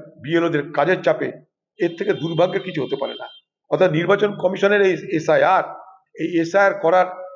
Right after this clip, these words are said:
মধ্য দিয়ে আমি মনে করি এটা বাংলা একটা উৎসাহ হওয়া উচিত, নির্বাচন একটা উৎসাহ হওয়া উচিত। কিন্তু প্রথম দিন থেকে নির্বাচন কমিশন সারা দেশ জুড়ে একটা আতঙ্কের বাতাবরণ,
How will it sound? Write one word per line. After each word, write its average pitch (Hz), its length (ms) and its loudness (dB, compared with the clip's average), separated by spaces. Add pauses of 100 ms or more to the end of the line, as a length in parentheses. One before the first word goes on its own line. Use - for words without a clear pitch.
(380)
মধ্য 165 240 -4
দিয়ে 175 220 -6 (260)
আমি 170 180 -2
মনে 156 280 0
করি 127 160 -4 (500)
এটা 156 180 0 (120)
বাংলা 165 240 2
একটা 185 180 -2
উৎসাহ 175 380 0
হওয়া 175 200 4
উচিত, 151 180 -10 (500)
নির্বাচন 165 420 -2
একটা 175 200 0
উৎসাহ - 240 -2
হওয়া 123 160 -2
উচিত। - 160 -12 (340)
কিন্তু 196 200 -4
প্রথম 208 260 2
দিন 226 180 -2
থেকে 226 200 2 (480)
নির্বাচন 208 460 0
কমিশন 156 400 -2 (340)
সারা 165 240 2 (120)
দেশ 202 160 4 (120)
জুড়ে 139 200 -4 (300)
একটা 151 180 -4 (120)
আতঙ্কের 196 460 -2
বাতাবরণ, 156 460 0